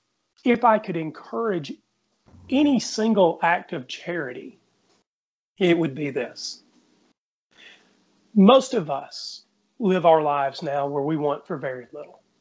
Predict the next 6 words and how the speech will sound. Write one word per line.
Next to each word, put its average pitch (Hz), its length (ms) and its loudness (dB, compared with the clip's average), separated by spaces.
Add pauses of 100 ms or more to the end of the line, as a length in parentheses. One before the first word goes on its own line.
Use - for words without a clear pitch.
(1300)
A 226 80 0
couple 208 340 4
of 139 100 0
years 165 300 2
ago, 143 480 -2 (360)
uh, 143 220 -10